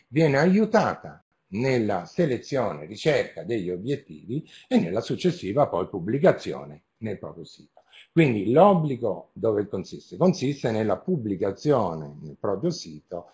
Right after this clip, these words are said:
degli obiettivi. Agit si è preoccupata di agevolare questo,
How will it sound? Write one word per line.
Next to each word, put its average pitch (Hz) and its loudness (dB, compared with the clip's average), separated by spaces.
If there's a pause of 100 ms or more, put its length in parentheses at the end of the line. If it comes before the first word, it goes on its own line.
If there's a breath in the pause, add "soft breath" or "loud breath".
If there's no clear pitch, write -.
(140 soft breath)
degli 107 2
obiettivi. 85 -4 (600 loud breath)
Agit 262 2
si 226 2
è 170 6
preoccupata 214 4
di 156 4
agevolare 110 2
questo, 107 -4